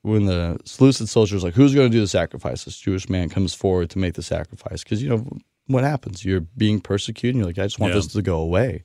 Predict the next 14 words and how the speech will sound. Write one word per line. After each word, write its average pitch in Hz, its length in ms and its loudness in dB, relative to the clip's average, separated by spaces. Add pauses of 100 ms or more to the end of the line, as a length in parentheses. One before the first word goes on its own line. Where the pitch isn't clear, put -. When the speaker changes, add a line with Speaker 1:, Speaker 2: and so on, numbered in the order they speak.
(140)
Speaker 2:
Right. 85 200 -10 (300)
Speaker 1:
And 101 100 -2
so 101 140 2
another 117 680 4 (140)
villager, 92 560 0 (500)
uh, 90 360 0
who's 101 200 0
a 90 60 -8
priest, 104 680 0 (180)
strikes - 540 4
that 120 140 0
man 120 280 2
d-, 110 80 0 (460)
dead, 101 440 2